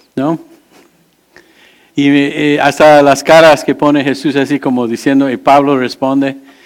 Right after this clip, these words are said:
Y fíjate que es as-, exactamente así como el Señor quiere comunicarse con nosotros. Tiene, te-, quiere tener abierta esa vía de comunicación.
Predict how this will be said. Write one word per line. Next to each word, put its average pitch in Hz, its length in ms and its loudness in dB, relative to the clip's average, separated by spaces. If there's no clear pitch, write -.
Y 170 80 -2
fíjate 277 320 0
que 226 200 0
es 240 120 2
as-, 240 180 0
exactamente 226 640 -2
así 202 280 -2
como 196 240 -2
el - 40 -6
Señor 170 300 -4
quiere 180 300 0
comunicarse 147 640 -2
con 135 180 -6
nosotros. - 800 -12
Tiene, 180 220 0
te-, 170 240 -2
quiere 180 380 0
tener 151 340 -2
abierta 135 500 -2
esa 135 260 -2
vía 123 340 -2
de 110 100 -6
comunicación. 110 960 -10